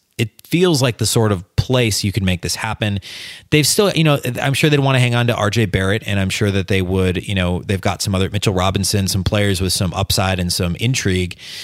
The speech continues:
uh, that to pair with Chris Paul, I guess. And then you're still gonna have, um, you're gonna pick up the twenty-fifth pick in this year's draft. You could pick a, a player there, um, probably a big man to, to fit that roster. So from the Knicks' perspective, I think you'd have to do a little bit of convincing,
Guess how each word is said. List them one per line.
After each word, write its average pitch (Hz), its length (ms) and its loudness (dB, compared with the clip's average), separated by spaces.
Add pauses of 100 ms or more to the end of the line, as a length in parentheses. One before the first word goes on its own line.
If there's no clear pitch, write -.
(260)
uh, 92 200 -2
that 87 260 -2
to 107 100 -2
pair 98 260 0
with 123 140 0
Chris 143 180 0
Paul, 151 280 -2
I 151 80 -2
guess. 160 320 0
And 113 100 2
then 101 120 0
you're 98 120 0
still 107 400 0 (140)
gonna 107 180 0
have, 90 600 -2
um, 90 240 0
you're 95 140 -2
gonna 98 120 0
pick - 180 0
up 101 120 -2
the 98 80 -2
twenty-fifth 101 440 -2
pick 123 220 0
in 101 80 0
this 101 160 -2
year's 101 160 0
draft. 95 340 -2
You 95 60 -2
could 87 140 -6
pick 98 160 0
a, 90 60 0 (220)
a - 120 -8
player 90 320 -2
there, 104 320 0 (540)
um, 92 200 -2
probably 98 300 0
a 92 60 0
big 98 220 -4
man 101 340 0 (120)
to, 104 160 -2
to - 160 -4
fit 98 160 -2
that 87 160 -4
roster. 95 460 -2 (340)
So 135 240 0
from 160 160 0
the 139 80 2
Knicks' 170 220 2
perspective, 123 560 0
I 104 80 0
think 147 200 -2
you'd 120 120 2
have 110 160 -2
to 117 100 -2
do 107 100 2
a 98 40 0
little 107 200 0
bit 107 120 2
of 98 100 -6
convincing, 110 720 0